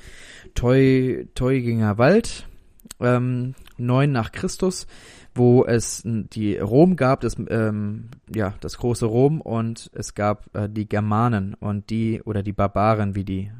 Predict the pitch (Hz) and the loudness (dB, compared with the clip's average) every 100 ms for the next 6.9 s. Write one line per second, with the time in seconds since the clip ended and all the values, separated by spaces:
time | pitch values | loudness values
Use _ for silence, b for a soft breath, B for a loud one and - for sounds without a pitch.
0 | 127 104 98 101 104 120 147 B B B | -12 -8 -6 -4 -4 -4 -6 B B B
1 | B B - 113 - - 110 113 127 123 | B B -2 -2 -2 -2 -2 -2 -4 -4
2 | 127 117 - 127 117 117 113 107 110 - | -4 -4 0 0 0 0 0 0 -2 -4
3 | - 131 143 165 - 113 113 - 113 117 | -6 0 0 0 0 -2 -2 -4 -2 0
4 | 113 113 117 - 113 110 78 113 113 - | 0 0 -4 -6 -6 -4 -2 -2 -4 -4
5 | 120 120 117 113 104 95 123 107 101 98 | -4 -4 -2 -2 -2 -4 -6 -6 -6 -4
6 | 98 - 107 131 147 - - - | -6 -6 -6 -6 -6 -8 -10 -10